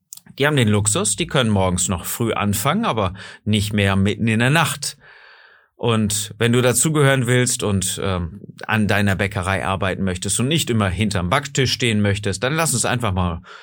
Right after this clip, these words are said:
darüber unterhalten, wie das für dich klappen kann. Geh auf besondere Bäcker punkt de, füll das kurze Formular aus für das Strategiegespräch, damit wir uns darüber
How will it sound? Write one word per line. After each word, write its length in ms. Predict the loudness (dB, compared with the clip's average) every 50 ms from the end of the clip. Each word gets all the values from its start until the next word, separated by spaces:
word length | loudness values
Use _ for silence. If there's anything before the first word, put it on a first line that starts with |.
| -10 -4
darüber 420 | -2 0 0 0 0 0 0 -2
unterhalten, 560 | -2 -2 -2 -2 -2 -2 -2 -2 -2 -4 -4
wie 80 | -4 -2
das 180 | 0 0 0
für 120 | 0 -2 0
dich 180 | 0 0 -2
klappen 300 | 0 -2 -2 -2 -2 -4
kann. 320 | -6 -2 -2 -2 -2 -2 -6 -10 -18 -16 _
Geh 160 | -2 -2 0
auf 160 | 0 -2 -2 -4
besondere 600 | -4 -2 0 0 0 2 2 2 2 0 -2 -4 -8 -6
Bäcker 1120 | -2 0 2 2 2 2 2 2 2 0 -2 -4 -6 -6 -4 -2 -2 -2 0 -2 -2 -2 -4
punkt 400 | -2 -2 -2 0 -2 -4 -4 -4 -2
de, 340 | -2 0 0 0 0 0 -2 -6 -12 -14 -16 -16 -10
füll 240 | -4 -2 0 0 2
das 260 | 0 0 -2 -6 -6
kurze 320 | -2 0 0 0 0 -2
Formular 600 | -2 -2 0 0 0 2 2 2 4 2 2 2 0
aus 220 | 0 -2 -2 -2
für 180 | -2 -2 -2 -2
das 320 | -2 -2 -2 -2 -4 -4
Strategiegespräch, 960 | -6 -4 -4 -4 -2 -2 -2 0 0 0 0 0 -2 -2 -2 -2 -2 -2 -2
damit 280 | -2 -2 -2 -2 -4 -4
wir 80 | -4
uns 200 | -4 -4 -4 -6
darüber 440 | -6 -6 -6 -4 -4 -4 -4 -4 -6